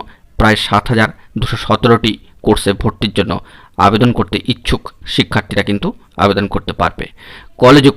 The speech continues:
কোর্স মিলিয়ে রাজ্যে স্নাতক স্তরে মোট আসন সংখ্যা দাঁড়াচ্ছে ন লক্ষ ছেচল্লিশ হাজার নশো একুশটি। প্রায় আবেদনের প্রথমেই একজন পড়ুয়াকে রেজিস্ট্রেশন করতে হবে, তারপর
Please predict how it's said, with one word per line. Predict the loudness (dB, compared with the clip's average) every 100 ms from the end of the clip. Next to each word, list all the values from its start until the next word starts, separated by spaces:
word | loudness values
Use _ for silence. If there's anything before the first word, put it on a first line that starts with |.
| 4
কোর্স | 2 4 4
মিলিয়ে | 6 6
রাজ্যে | 4 0 -4
স্নাতক | 0 0 0 -2
স্তরে | 0 0 2
মোট | 0 0 0 0
আসন | 2 0
সংখ্যা | 0 -2 0
দাঁড়াচ্ছে | 0 -2 -4 -8 -10 -20 -8 2
ন | 4 4
লক্ষ | 2 -4
ছেচল্লিশ | -2 0 0 0
হাজার | -2 -4 -6 -20 -16 -2 0
নশো | 2 0
একুশটি। | -2 -6 -8 -12 _ _ 0
প্রায় | 0 0 -10 -20 -20 _ 4
আবেদনের | 6 6 6 4
প্রথমেই | 4 6 4 2 -6
একজন | -2 -2 2
পড়ুয়াকে | 4 4 4 0
রেজিস্ট্রেশন | 0 0 0 2 0
করতে | 2 4
হবে, | 4 2
তারপর | 2